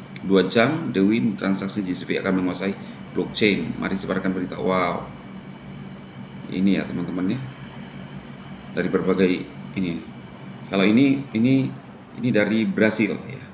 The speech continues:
Ini. Real, ini melakukan transaksi ya. Ya, ini mengirimkan, mengirim walletnya.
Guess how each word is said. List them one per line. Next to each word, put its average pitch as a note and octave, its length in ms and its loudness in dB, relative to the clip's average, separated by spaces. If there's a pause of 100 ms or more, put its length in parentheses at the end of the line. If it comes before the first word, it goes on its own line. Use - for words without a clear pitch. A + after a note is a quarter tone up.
(1800)
Ini. - 100 -10 (2750)
Real, A#2 400 6
ini A2+ 320 2
melakukan G#2+ 400 0
transaksi A2 600 0
ya. B2 40 -4 (1400)
Ya, - 60 -6 (260)
ini A2+ 80 8
mengirimkan, G#2+ 640 4 (640)
mengirim A2 320 6
walletnya. G2+ 480 4